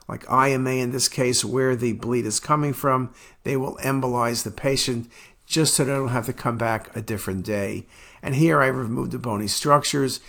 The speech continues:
You can see how impressive the bleed around the rectum indeed is. And as you go to venous phase, look how much more extensive that blood is. Very classic active G I bleeding in the rectum. And here again is some late coronal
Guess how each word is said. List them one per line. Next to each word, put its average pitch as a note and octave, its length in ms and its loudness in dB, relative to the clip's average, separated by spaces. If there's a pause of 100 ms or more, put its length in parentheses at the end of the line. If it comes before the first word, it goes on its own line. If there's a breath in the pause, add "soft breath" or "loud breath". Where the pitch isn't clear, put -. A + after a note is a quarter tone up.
(200 loud breath)
You C3+ 120 -2
can C3+ 160 0
see D3 160 4
how C#3 240 2
impressive B2+ 580 2
the C3+ 80 -6
bleed B2 380 0
around A2 300 -2
the A#2 60 -6
rectum A#2 540 -2 (340 soft breath)
indeed A#2 460 -2
is. G2 400 -2 (380 soft breath)
And A2+ 180 -4
as A#2+ 160 -2
you - 80 -2
go C#3+ 120 -4
to C3+ 60 -4
venous C#3 460 0
phase, G#2+ 340 -2
look C#3+ 240 -6
how B2+ 200 -2
much A#2 340 -4 (380 soft breath)
more C#3 420 -2
extensive B2+ 720 -2
that G#2+ 220 -4
blood G#2+ 240 0
is. F#2+ 280 0 (480 loud breath)
Very C#3+ 260 2
classic A#2+ 880 0
active A#2+ 480 -2
G B2 240 -4
I G#2+ 120 -2
bleeding G#2 420 -6
in G2+ 120 -6
the - 80 -10
rectum. C3 600 -2 (520 loud breath)
And C3 120 -4
here C3 200 4
again A#2 320 0
is G#2 200 -2
some A2 400 -2
late A#2+ 340 -2
coronal C3 640 -6